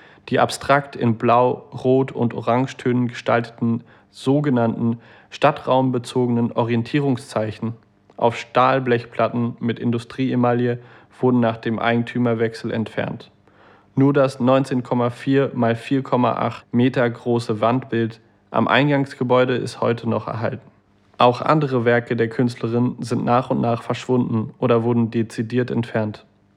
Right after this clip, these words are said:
Ein weiteres Beispiel ist die Bodenintarsienarbeit, die sie für den zweitausendacht abgerissenen Palast der Republik anfertigte.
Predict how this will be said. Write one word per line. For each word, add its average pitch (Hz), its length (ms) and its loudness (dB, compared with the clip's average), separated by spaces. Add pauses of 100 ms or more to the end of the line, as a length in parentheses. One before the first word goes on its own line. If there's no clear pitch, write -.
(340)
Ein 123 220 0
weiteres 131 400 2
Beispiel 123 560 0
ist - 240 -10
die 120 80 0
Bodenintarsienarbeit, 117 1400 0 (400)
die 127 80 0
sie 123 100 4
für 123 160 -2
den 120 160 2
zweitausendacht 120 920 0
abgerissenen 117 560 -4
Palast 113 520 -2
der 113 120 0
Republik 110 640 -8
anfertigte. - 600 -4